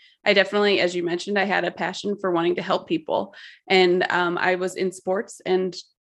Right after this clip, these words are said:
it just led to, you know, working with others that were active and wanted to be active again and wanted to have that quality of life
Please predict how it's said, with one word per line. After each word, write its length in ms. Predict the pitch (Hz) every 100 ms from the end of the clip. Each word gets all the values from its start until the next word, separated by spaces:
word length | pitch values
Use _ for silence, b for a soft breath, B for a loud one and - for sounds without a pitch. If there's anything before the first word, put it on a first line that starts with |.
| -
it 160 | 180
just 180 | 185 180
led 300 | 175 175 175
to, 380 | - 185 180 185
you 100 | 185
know, 120 | 170
working 380 | 160 165 185 190
with 220 | 180 180 -
others 440 | 180 185 196 202
that 140 | - -
were 160 | 180
active 480 | 175 180 - 190 202
and 140 | 175
wanted 300 | 175 180 190
to 80 | 190
be 160 | 190 170
active 340 | 185 185 190
again 300 | 190 185 190
and 160 | 196 180
wanted 240 | 185 190
to 80 | 208
have 160 | 220 -
that 180 | -
quality 340 | - 113 120 -
of 120 | -
life 260 | 226 233